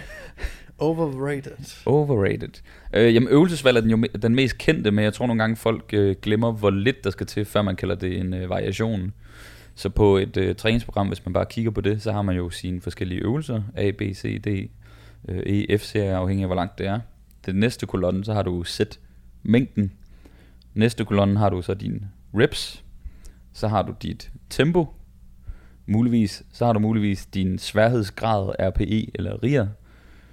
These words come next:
Speaker 2: Og, øhm, ja, og det er vel egentlig
Speaker 1: Pause.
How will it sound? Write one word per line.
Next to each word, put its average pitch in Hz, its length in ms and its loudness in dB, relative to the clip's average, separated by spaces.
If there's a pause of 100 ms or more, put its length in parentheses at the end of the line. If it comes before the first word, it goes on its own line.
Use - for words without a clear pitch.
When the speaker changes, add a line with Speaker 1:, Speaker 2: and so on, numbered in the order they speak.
(1000)
Speaker 2:
Og, 98 400 4
øhm, 92 640 -2 (1500)
ja, 107 160 4
og 87 160 -2
det 123 160 0
er - 20 0
vel 107 160 -2
egentlig 113 200 -2
Speaker 1:
Pause. 101 260 -4